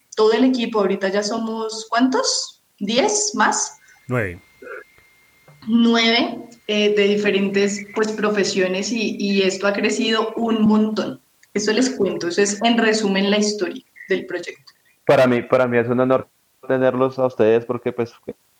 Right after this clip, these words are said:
Speaker 3: em, compartimos muchas cosas. Para las personas que no saben, nosotros compartimos en la universidad, somos egresados de la misma universidad, la Universidad Central.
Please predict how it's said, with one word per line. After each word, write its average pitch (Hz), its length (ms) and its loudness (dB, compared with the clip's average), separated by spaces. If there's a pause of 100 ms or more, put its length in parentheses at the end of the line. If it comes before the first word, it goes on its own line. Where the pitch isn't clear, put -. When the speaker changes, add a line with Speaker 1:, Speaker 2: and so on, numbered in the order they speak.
(140)
Speaker 3:
em, 104 140 -2
compartimos 113 580 2
muchas 113 240 -2
cosas. 123 240 0
Para 117 140 2
las 117 160 -2
personas 101 340 -8
que - 80 -8
no 107 120 -4
saben, 110 360 2
nosotros 107 320 -8
compartimos 110 600 -2 (360)
en 117 80 -6
la 113 80 2
universidad, 117 760 2
somos 110 200 -6
egresados 113 480 0
de 113 80 -4
la 113 80 -2
misma 104 220 -6
universidad, 113 480 -2
la 131 100 -4
Universidad 104 480 -2
Central. 123 440 -2